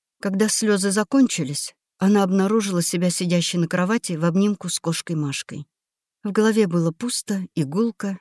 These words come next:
как в колоколе. Хотелось спать. Липа решилась. Никуда она не пойдет. С какой-то стати она должна мыкаться по чужим углам, когда у нее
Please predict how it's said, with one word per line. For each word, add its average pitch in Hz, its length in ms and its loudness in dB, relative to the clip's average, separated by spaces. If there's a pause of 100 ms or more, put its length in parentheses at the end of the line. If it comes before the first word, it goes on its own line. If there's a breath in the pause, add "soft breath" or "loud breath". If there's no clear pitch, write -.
(140)
как 196 180 -4
в - 140 -8
колоколе. 139 680 -4 (480)
Хотелось 185 480 -4
спать. - 460 -4 (960)
Липа 220 260 2
решилась. 156 720 -2 (400)
Никуда 240 500 0
она 165 140 0
не 139 140 0
пойдет. 135 540 -8 (540)
С - 120 -4
какой-то 277 480 0
стати 320 440 0
она 208 200 2
должна 214 400 2
мыкаться 220 440 2
по 180 140 -4
чужим 220 400 2
углам, 170 360 0 (200)
когда 226 260 4
у 214 60 4
нее 214 320 4